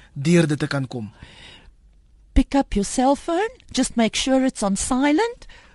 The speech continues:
Speaker 2: put it to your ear, and imagine you hearing the funniest thing you ever heard in all your lo-, life, and just laugh out loud,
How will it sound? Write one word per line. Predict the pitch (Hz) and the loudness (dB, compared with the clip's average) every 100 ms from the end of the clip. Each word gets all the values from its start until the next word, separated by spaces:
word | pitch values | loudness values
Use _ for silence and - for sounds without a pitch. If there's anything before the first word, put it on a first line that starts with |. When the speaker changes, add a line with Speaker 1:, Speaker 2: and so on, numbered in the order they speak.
| - | -4
Speaker 2:
put | 392 392 | 0 0
it | - | 0
to | - | 2
your | 254 220 - | 2 2 0
ear, | 320 392 392 415 - - - | 2 4 4 0 -10 -8 0
and | 233 | 2
imagine | 226 247 339 - 339 | 4 4 2 2 2
you | 285 262 | 4 4
hearing | 262 285 277 254 | 4 4 2 2
the | 233 | -2
funniest | - 320 349 359 311 - | -2 -2 0 -2 -4 -6
thing | 320 | -2
you | 285 - | -2 -2
ever | 285 294 302 | -2 -2 -2
heard | 269 269 240 | 0 0 0
in | 214 | 0
all | - 285 | 4 6
your | 277 240 | 6 6
lo-, | 247 226 - | 4 2 2
life, | 208 226 - - - - - | 2 2 2 -4 -12 -6 2
and | 220 190 - | 4 2 0
just | 370 330 - | 0 0 -2
laugh | 226 247 240 254 - | 2 6 6 4 2
out | 254 254 - | 4 4 2
loud, | 196 208 196 156 - | 2 4 4 2 -4